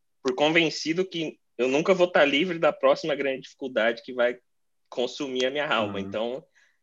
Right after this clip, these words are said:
Speaker 1: é, isso me ajudou, pelo menos parcialmente, a levar essas coisas de um jeito mais leve, sabe? Eu não me estresso tanto mais, tipo,
Speaker 2: Uhum,
Speaker 1: falei,
Speaker 2: uhum.
Speaker 1: "Tá, se, se, se,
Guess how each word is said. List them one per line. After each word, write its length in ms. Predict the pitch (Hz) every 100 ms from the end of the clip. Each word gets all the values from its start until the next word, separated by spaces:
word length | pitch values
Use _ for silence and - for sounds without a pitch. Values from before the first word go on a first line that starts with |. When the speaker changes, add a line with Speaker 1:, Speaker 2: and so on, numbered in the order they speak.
| _ _
Speaker 1:
é, 380 | 113 117 110 107
isso 220 | 117 147
me 80 | 143
ajudou, 500 | 143 127 120 135 -
pelo 180 | 147 139
menos 460 | 123 135 143 - - _
parcialmente, 600 | 123 147 175 123 127 135
a 80 | 151
levar 420 | 139 139 117 120
essas 220 | 131 135 -
coisas 180 | 123
de 80 | 127
um 40 | 120
jeito 240 | 123 123
mais 280 | 127 120 120
leve, 340 | 120 110 101 98
sabe? 240 | - 101
Eu 40 | 104
não 80 | 110
me 60 |
estresso 400 | 127 - 117 - -
tanto 280 | 107 101 101
mais, 240 | 90 90
tipo, 300 | - _ 87 _ _
Speaker 2:
Uhum, 420 | 113 104 104 104 104
Speaker 1:
falei, 180 | 117
Speaker 2:
uhum. 80 | 107
Speaker 1:
"Tá, 200 | 131 143
se, 260 | - 120 107
se, 220 | 120 113
se, 420 | 110 113 107 101